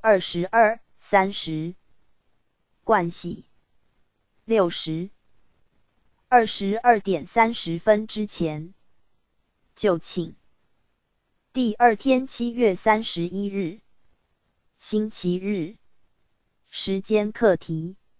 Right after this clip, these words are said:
讲师分钟。六点三十分，七点。起床操持。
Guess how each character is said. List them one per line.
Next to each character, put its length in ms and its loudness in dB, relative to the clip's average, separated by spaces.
讲 320 0
师 280 -6
分 280 0
钟。 400 -2
六 260 4
点 300 -2
三 260 4
十 260 -6
分， 360 0
七 300 -6
点。 320 -8
起 260 -6
床 380 -2
操 280 4
持。 400 -6